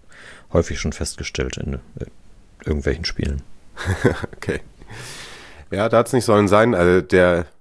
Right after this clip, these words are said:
Speaker 2: Jubel natürlich schon ikonisch von, äh, Orsolini mit nacktem Oberkörper vor, äh, den Freak Boys, glaub ich, mit der großen Handfahne <laughs> in der Kurve.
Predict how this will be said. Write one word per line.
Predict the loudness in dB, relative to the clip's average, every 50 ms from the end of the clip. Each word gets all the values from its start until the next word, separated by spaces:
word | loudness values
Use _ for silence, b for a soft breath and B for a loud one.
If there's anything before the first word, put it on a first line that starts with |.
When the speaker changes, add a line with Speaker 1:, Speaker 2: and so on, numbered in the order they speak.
| -20 -20 -20 -18 -14
Speaker 2:
Jubel | -12 -2 2 2 4 6 6 6 6 6 4 0 -4 -6
natürlich | 0 0 0 2 2 0 -2 0 -2 -2
schon | 0 -2 -2 -2 -2
ikonisch | -6 -8 -2 0 2 4 6 6 4 2 2 -2 -10 -18 -20 -20 -20 _
von, | -12 -6 -2 -2 0 0 -2 -2 -4
äh, | -4 -2 -2 -2 -2 -4 -4 B B B B B B B B B _
Orsolini | -6 -6 -2 0 0 0 0 0 0 0 0 0 0 -2 -6 -12 -20 -20 -20 _ _ _ -14
mit | -14 -14 -10 -4
nacktem | -2 -2 -2 -2 -6 -8 -6 -4
Oberkörper | -2 -2 0 2 2 0 0 0 2 2 2 4 4 2 0 0 -2 -6 -12 _
vor, | -18 -16 -6 -2 0 2 2 2 2 0 -4 -10 b b b b b b b b b b b _ _ _ _ -12
äh, | -8 -6 -4 -2 -2 -4 -2
den | -2 -4 -4
Freak | -4 -4 -6 -6 -6 -4
Boys, | -2 -2 -2 -2 -4 -4
glaub | -2 0 2 2
ich, | 0 0 -4
mit | -6 -6
der | -4 -6
großen | -2 -2 -2 0 0 -2 -4 -4
Handfahne | -2 -4 -4 -4 -2 -2 -2 -2 -2 -4 -6 -6 B B B B B B B
<laughs> | B B B B -20 -18 -10 -8
in | -6 -4
der | -4 -2
Kurve. | 0 2 2 2 2 -2 -6